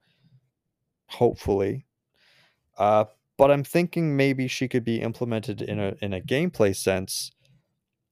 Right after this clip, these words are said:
similar to how Atreus works in God of War,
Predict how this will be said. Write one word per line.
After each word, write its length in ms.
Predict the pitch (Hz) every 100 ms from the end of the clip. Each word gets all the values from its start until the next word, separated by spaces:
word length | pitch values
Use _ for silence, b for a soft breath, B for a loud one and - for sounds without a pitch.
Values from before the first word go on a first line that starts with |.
| _
similar 540 | - - 156 165 160 139
to 160 | - 123
how 300 | 127 117 113
Atreus 680 | 104 - 131 139 127 -
works 320 | 101 92 -
in 120 | 104 98
God 240 | 95 95
of 140 | 92 -
War, 440 | 101 95 87 92